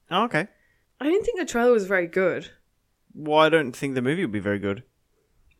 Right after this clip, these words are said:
Speaker 2: I still wanna watch it, though.
Speaker 1: Yeah, but you don't really wanna watch it because you wanna watch the movie. You wanna watch it for, like, feminist representation <laughs> reasons.
Speaker 2: Yeah, so as I said to you yesterday,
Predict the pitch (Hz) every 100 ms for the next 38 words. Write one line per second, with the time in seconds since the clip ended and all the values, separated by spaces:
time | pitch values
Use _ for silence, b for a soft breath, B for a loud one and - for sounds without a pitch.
0 | - 226 - 311 302 190 196 - - -
1 | 170 196 _ _ _ _ _ 190 180 190
2 | - 139 - - - - _ _ b b
3 | b b b b b 170 220 226 214 151
4 | 180 175 160 147 156 - 147 120 - _
5 | _ _ _ _ _ 139 139 135 135 131
6 | 123 131 127 131 104 101 123 _ _ _
7 | _ _ _ _ - 135 139 135 131 127
8 | - 123 120 113 - _ _ _ _ _
9 | _ _ _ _ - 151 135 131 131 139
10 | 135 120 123 131 127 127 113 104 110 139
11 | - - - _ _ _ - - 214 180
12 | 180 185 185 - - _ 196 202 190 202
13 | 196 185 170 175 - 190 170 147 196